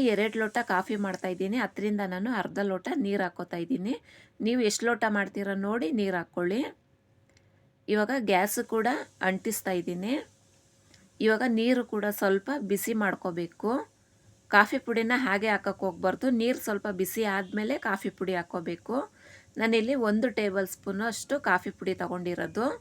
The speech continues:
ಇವಾಗ ಬಿಸಿಯಾಗಿದೆಯಲ್ಲ, ನೀರಿಗೆ ಕಾಫಿ ಪುಡಿನ ಹಾಕ್ಕೋಬೇಕು.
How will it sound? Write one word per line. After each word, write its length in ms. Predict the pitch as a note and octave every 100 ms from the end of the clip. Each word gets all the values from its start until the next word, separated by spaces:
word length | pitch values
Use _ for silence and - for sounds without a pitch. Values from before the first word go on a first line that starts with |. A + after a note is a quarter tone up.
| - - - - - - - - - -
ಇವಾಗ 180 | G#3+ G#3+ B3+ G#3
ಬಿಸಿಯಾಗಿದೆಯಲ್ಲ, 760 | - A#3+ A3 G3 F#3+ G3 G#3+ B3+ G#3
ನೀರಿಗೆ 340 | G#3 G3+ B3+ -
ಕಾಫಿ 240 | F#3 - G3
ಪುಡಿನ 240 | G3 G3 A#3 G#3+
ಹಾಕ್ಕೋಬೇಕು. 600 | - F3+ E3+ - -